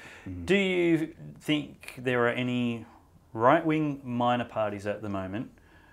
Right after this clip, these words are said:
Speaker 2: or parties which are considered conservative or country or right of centre, which are, are probably, uh,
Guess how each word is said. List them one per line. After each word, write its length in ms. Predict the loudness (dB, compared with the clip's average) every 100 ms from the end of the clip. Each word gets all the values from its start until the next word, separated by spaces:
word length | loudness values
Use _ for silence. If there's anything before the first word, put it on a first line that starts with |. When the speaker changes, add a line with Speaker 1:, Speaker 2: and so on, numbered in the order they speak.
| -12
Speaker 2:
or 300 | -2 0 0
parties 380 | 2 4 4 2
which 160 | -4 -6
are 100 | -6
considered 540 | -6 -2 0 0 -2 -6 -18 -20 -16
conservative 880 | -6 -4 2 6 6 6 2 2 0
or 580 | -4 -2 -2 -6 -14 -16 -18 -20 -16
country 640 | -4 -4 -2 -2 0 0
or 160 | -2 -4 -2
right 240 | 0 0
of 100 | -2
centre, 420 | -6 -6 -2 -4 -4 -20 -20 -20 -8
which 580 | 0 0 0 -6 -6 -6 -16 -12
are, 160 | -12 -4
are 120 | -4
probably, 600 | 4 4 4 0 -2 -4 -14 _ -20 -20 -20 _ _ _ -20 -20 -6
uh, 340 | 0 2 0